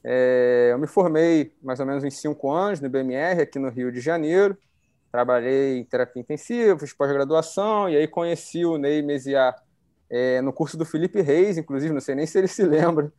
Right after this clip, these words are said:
num curso de neurociência da dor, a gente conversou bastante, ele foi super receptivo, né, sobre a proposta de fazer um mestrado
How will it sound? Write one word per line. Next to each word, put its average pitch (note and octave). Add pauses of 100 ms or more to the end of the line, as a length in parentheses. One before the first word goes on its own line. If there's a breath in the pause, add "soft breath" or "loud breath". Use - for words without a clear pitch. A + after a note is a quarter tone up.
(440)
num C#3+
curso D#3+
de D#3
neurociência E3
da E3+
dor, E3
a D#3
gente D#3
conversou D3+
bastante, D3+
ele C3
foi C#3
super D#3+
receptivo, D#3
né, C#3+
sobre C3
a C3+
proposta C3+
de C3
fazer C#3
um C#3
mestrado E3